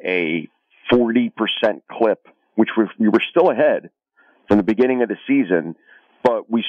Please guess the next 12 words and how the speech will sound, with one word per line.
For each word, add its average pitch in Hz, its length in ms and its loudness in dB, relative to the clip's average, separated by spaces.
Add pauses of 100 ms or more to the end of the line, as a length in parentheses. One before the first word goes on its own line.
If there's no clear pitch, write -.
(120)
saw 120 260 2
that 104 140 -6
the 92 80 -6
predominantly, 107 1040 0
there 104 100 2
was 95 100 -6
a 104 60 -2
lot 104 240 0
of 101 60 -6 (100)
favorites 101 420 -2
winning, 92 360 0
which 90 140 -4